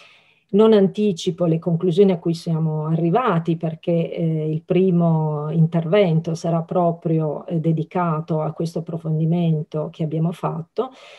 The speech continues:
però abbiamo sentito l'esigenza di confrontarci anche con le altre realtà che avevano fatto e deciso di approfondire allo stesso modo,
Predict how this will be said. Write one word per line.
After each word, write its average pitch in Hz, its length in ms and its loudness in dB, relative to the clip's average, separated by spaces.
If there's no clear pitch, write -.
però 285 220 6
abbiamo 190 420 4
sentito 202 480 0
l'esigenza 170 760 -2
di 185 120 2
confrontarci 220 800 -2
anche 175 460 0
con 269 300 -6
le 208 200 4
altre 208 400 0
realtà 165 540 -2
che - 120 -4
avevano 170 520 2
fatto 185 520 0
e 170 80 0
deciso 175 600 0
di 160 120 0
approfondire 180 720 0
allo 156 200 2
stesso 185 460 -2
modo, 160 460 0